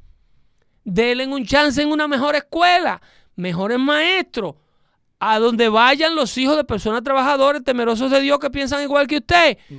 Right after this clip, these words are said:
Speaker 1: No lo dejen en el vecindario donde van los vendedores de droga que también mandan sus hijos a la escuela."
Speaker 2: Mejor ambiente.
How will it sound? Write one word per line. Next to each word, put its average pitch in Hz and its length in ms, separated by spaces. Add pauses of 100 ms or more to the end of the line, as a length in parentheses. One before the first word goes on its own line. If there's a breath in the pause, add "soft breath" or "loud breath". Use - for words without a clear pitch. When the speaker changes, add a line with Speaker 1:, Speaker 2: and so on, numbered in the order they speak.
(220 loud breath)
Speaker 1:
No 160 200
lo 202 200
dejen 262 260
en 311 40
el 302 100
vecindario 302 600
donde 233 240
van 196 240
los 240 140
vendedores 285 560
de 302 80
droga 302 300
que 302 100
también 214 340
mandan 233 280
sus 240 180
hijos 277 160
a 277 40
la 285 80
escuela." 320 500
Speaker 2:
Mejor 147 400
ambiente. 127 720